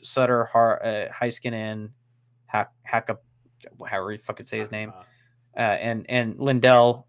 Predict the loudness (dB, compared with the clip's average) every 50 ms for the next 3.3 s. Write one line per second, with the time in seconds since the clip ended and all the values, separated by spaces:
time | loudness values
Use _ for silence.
0 | _ -6 -2 -2 -2 -2 -4 -4 -4 -4 -2 -2 -2 -4 -2 0 0 2 2 2
1 | 0 -2 -4 -6 -2 2 4 4 4 4 2 -2 -6 -8 -10 -12 -12 -10 -8 -8
2 | -8 -6 -8 -8 -8 -8 -6 -6 -6 -8 -10 -12 -14 -10 -6 -6 -6 -6 -8 -4
3 | -2 0 0 0 -2 -6